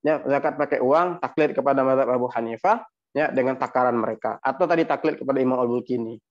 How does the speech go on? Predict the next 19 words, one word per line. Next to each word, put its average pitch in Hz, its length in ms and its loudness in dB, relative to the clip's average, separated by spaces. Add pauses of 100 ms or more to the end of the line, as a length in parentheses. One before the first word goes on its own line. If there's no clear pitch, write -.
(160)
Atau 175 80 0
taklid 160 320 0
tadi 151 160 2
kepada 143 240 2
Imam 135 160 2
Royani 127 480 2
misalnya 117 240 -8
dalam 113 240 -4
mazhab 113 160 -4
Syafi'i. - 320 -10 (1120)
Ya, - 160 -6
atau 226 320 4
tadi 135 240 2
dengan 123 240 0
solusi 147 640 -2
yang 120 80 -4
diberikan 110 480 -6
tadi. 113 320 -10 (1600)
Ya, 135 240 -2